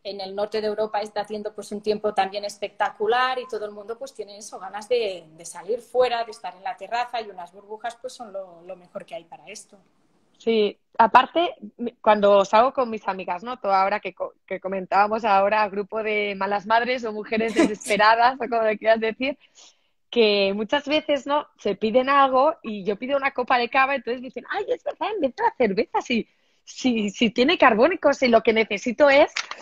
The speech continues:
Speaker 2: antes de ponerme a hablar o decir, "Bueno, estoy aquí, he dejado a los niños", y, y, y, y cuando ves que, cuando ven que tú pides, o yo, por
Speaker 1: Sí.
Speaker 2: ejemplo, soy muy de pedirme el cava ya, y así ya toda la comida, y ya no, porque a mí a veces me raya elegir hasta el vino, ¿no? Tengo tantas ganas de hablar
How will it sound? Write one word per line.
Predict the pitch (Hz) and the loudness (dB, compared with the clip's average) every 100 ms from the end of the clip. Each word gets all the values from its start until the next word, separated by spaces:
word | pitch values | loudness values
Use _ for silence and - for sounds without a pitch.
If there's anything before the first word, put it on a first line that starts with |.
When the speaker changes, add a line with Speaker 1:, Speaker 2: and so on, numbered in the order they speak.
| - - _ - | -18 -20 _ 2
Speaker 2:
antes | 233 220 277 | 2 4 2
de | 254 254 240 233 - | 6 8 8 4 0
ponerme | 233 240 226 233 | 0 -2 -2 0
a | 226 | 2
hablar | 226 233 226 233 | 4 4 2 0
o | 220 214 214 | -4 -2 -4
decir, | 202 214 214 | -4 -8 -10
"Bueno, | 214 220 | -10 -12
estoy | - 226 | -10 -4
aquí, | 220 - 247 240 | -4 -6 -10 -6
he | 214 | -6
dejado | 202 214 | -6 -6
a | 214 | -6
los | 214 208 | -6 -8
niños", | 240 233 254 262 | -8 -8 -8 -8
y, | - 233 - | -8 -10 -12
y, | 311 - | -18 -12
y, | 233 196 | -12 -10
y | 220 - | -10 -4
cuando | 208 202 196 | 0 2 4
ves | 294 339 - | 4 4 2
que, | 220 - _ _ - - | 0 0 _ _ -10 -2
cuando | 196 202 | 2 4
ven | 254 262 | 4 0
que | 202 | -2
tú | 262 220 | -2 0
pides, | 285 240 247 330 _ _ - | 0 4 2 2 _ _ -10
o | 208 | -2
yo, | 214 | 0
por | 233 | 0
Speaker 1:
Sí. | 240 | -2
Speaker 2:
ejemplo, | 226 254 | -2 -2
soy | 254 233 | 0 -2
muy | 226 226 | -2 -2
de | 233 240 | 0 2
pedirme | 214 208 226 | 2 0 -2
el | 214 | -2
cava | 220 214 226 | 2 4 4
ya, | 202 220 247 _ - | 6 4 4 _ -20
y | 185 | -20
así | 170 - 190 | -16 -14 -8
ya | 208 208 202 | -4 -4 -2
toda | 202 | -2
la | 202 | -2
comida, | - 202 226 254 285 | -4 -8 -6 -6 -8
y | 208 | -4
ya | 214 214 | -6 -4
no, | 247 233 226 208 _ _ _ | -6 -4 -4 -6 _ _ _
porque | - 233 | -8 -4
a | |
mí | 254 | -2
a | 262 | -2
veces | 269 302 254 | -2 -6 -4
me | 247 | 0
raya | 233 247 262 | 2 2 2
elegir | 262 - 254 | 0 -2 -4
hasta | 285 - 226 | -4 0 -2
el | 208 | -2
vino, | 220 202 196 | -8 -8 -8
¿no? | 247 | -8
Tengo | 269 254 | -6 -2
tantas | 262 247 269 | -2 -4 -4
ganas | 247 247 254 | 2 2 2
de | |
hablar | 233 220 233 381 | 0 4 4 2